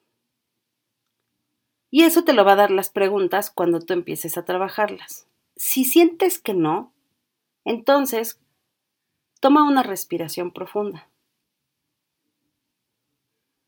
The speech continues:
Y llevando tus manos a tu corazón,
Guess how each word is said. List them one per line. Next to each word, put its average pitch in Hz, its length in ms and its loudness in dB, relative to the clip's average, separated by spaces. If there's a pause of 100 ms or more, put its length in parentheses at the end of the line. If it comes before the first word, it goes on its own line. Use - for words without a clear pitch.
(1000)
Y 226 120 -10
llevando 254 360 2
tus 220 220 -8
manos 208 340 0
a 190 120 -10
tu - 100 -20
corazón, 156 580 -8